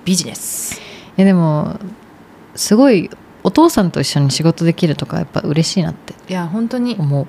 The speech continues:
Speaker 1: あの、特別なことだなって思う。
Speaker 2: うん。
Speaker 1: うん。
Speaker 2: そう。
Speaker 1: そう。
Speaker 2: なんか、本当にちっちゃい時からさ、
Speaker 1: うん。
Speaker 2: 私は絵を描いてる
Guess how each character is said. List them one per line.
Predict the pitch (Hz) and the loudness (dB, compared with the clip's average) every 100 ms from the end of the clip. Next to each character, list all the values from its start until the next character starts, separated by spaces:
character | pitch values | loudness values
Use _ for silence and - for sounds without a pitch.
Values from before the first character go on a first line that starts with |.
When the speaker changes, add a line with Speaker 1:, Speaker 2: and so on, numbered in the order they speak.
| - | -6
Speaker 1:
あ | 180 165 | -6 -4
の、 | |
特 | 160 - 226 | -6 -6 -4
別 | 226 240 | -2 -4
な | 233 | -4
こ | 240 | -4
と | 262 | -2
だ | 226 | -2
な | 160 | -2
っ | 160 | -6
て | 151 | -6
思 | 139 139 135 | -6 -4 0
う。 | |
Speaker 2:
う | |
ん。 | 165 151 139 160 | 2 2 -4 -6
Speaker 1:
う | |
ん。 | 160 143 135 - - - - | -4 -4 -8 -16 -20 -20 -16
Speaker 2:
そ | - 165 | -4 -2
う。 | - - - | -2 -8 -2
Speaker 1:
そ | 180 | 0
う。 | |
Speaker 2:
な | |
ん | 147 | 0
か、 | 147 - - | -4 -4 -14
本 | - 196 | 0 0
当 | 202 | 4
に | 247 | 0
ち | - | 0
っ | - | 0
ち | |
ゃ | - | 0
い | |
時 | 180 - | 0 -2
か | 147 | -4
ら | 131 | -4
さ、 | - 139 - | -4 -4 -4
Speaker 1:
う | 151 | -4
ん。 | 160 156 143 - - - - - | -4 -4 -8 -18 -20 -20 -20 -10
Speaker 2:
私 | 180 196 - 208 | -4 -2 2 4
は | 196 196 185 - - | 6 6 2 -4 0
絵 | 233 | 2
を | 233 | 4
描 | 180 | 2
い | 175 | 2
て | - - 147 | 0 0 2
る | 143 185 | 2 -2